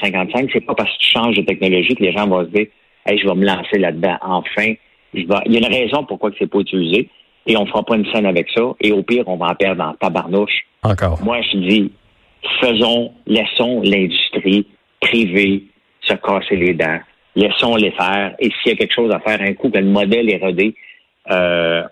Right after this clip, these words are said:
Speaker 1: on le prendra le relais. C'est pas à la ville de faire ça, Jean-François. C'est pas à la ville de faire ça avec nos taxes,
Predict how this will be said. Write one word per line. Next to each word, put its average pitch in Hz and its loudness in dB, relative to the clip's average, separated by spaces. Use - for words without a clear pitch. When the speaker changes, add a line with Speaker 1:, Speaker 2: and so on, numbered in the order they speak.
Speaker 1:
on 107 2
le 101 0
prendra 92 0
le 92 2
relais. 90 0
C'est 104 0
pas 110 -2
à 107 0
la 98 2
ville 92 0
de 90 0
faire 85 -4
ça, 92 0
Jean-François. - -6
C'est - 0
pas 123 2
à 120 2
la 110 2
ville 117 2
de 104 2
faire 92 -2
ça 107 2
avec 90 -2
nos 87 0
taxes, 92 -2